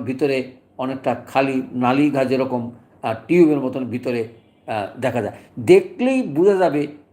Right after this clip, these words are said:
এবং কার্বাঙ্কল, এবং অসম্ভব জ্বালা এবং পোড়া থাকে। সচরাচর এই ধরনের বয়েল অথবা এই ধরনের ফোঁড়াকেই আমরা বলবো এটা বিপজ্জনক। তাহলে চলে আসি, ওষুধগুলো কি? যদি আমরা প্রথম থেকেই ওষুধগুলো,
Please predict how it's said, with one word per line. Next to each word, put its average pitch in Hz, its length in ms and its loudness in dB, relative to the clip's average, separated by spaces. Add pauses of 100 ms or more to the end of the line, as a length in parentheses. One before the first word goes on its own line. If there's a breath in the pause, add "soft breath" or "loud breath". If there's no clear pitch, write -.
এবং 127 300 -6 (120)
কার্বাঙ্কল, 101 520 -8 (220 loud breath)
এবং 180 180 2 (220)
অসম্ভব 220 680 2 (220)
জ্বালা 139 320 2
এবং 147 160 0 (180)
পোড়া 113 200 -4
থাকে। - 280 -18 (680)
সচরাচর 151 460 2 (140)
এই 131 160 -4
ধরনের 156 440 2 (140)
বয়েল 143 320 2
অথবা 143 340 -2 (380)
এই 131 160 -2
ধরনের 143 420 2
ফোঁড়াকেই 131 540 -2 (100)
আমরা 131 300 -2
বলবো 127 280 0
এটা 123 160 -2
বিপজ্জনক। 107 720 -6 (320 soft breath)
তাহলে 196 140 4
চলে 208 300 6
আসি, - 140 -8 (600 soft breath)
ওষুধগুলো 170 460 0
কি? - 120 -6 (380 loud breath)
যদি 180 300 6
আমরা 240 240 2
প্রথম 226 440 -2
থেকেই 220 360 -4
ওষুধগুলো, 202 600 2